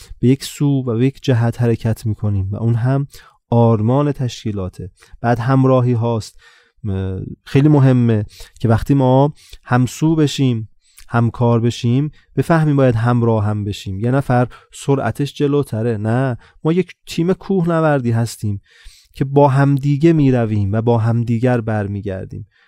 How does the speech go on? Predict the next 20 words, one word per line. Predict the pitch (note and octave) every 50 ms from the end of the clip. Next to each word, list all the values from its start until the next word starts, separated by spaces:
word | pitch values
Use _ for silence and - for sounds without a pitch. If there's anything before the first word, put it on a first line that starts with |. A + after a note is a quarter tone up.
| _ _
هرچند | - A#2+ B2+ - - D3 D3 D3 C#3
بعضیا | B2 A#2+ B2 A#2+ C3 C3+ B2+ B2 - -
قدرت | C3 C3+ B2 A#2+ A2+ A2 - C#3
بدنشون | C3+ C#3+ C#3 C3+ C#3 C3 A#2+ G#2+ - B2 A#2+
قوی | - B2+ B2+ B2+ C3
تر | C3 - A#2+ G#2+ G#2
باشه | G#2+ A#2+ C3 - D#3 D#3 D#3 - _ - - - - -
و | A#2 A2
بتونن | A#2 A2+ - B2+ C3 C3 C3
جلوتر | B2+ C3 C3 B2 C3 B2 - B2 G#2+ G2+ G#2
برن | A2+ A2 G#2+ G2+ G2
جلو، | G2 G2 F#2+ F#2 F#2 F#2+ - _ _ _ _ _ -
نه، | B2 A#2+ A#2 A2 G2+
ما | G2+ G#2 G#2+ G#2+ A2 B2+
این | A#2+ A2 G#2
رو، | A#2 A#2 A#2+ A#2+ - _ - -
ما | B2
همراهی | A2 B2 B2+ B2+ A#2+ C3 B2 A2+ A2+ A2
نیاز | G#2+ A2 A2 G#2 G2+ F#2+ F2+ F#2
داریم. | G2 F2+ F2 F#2+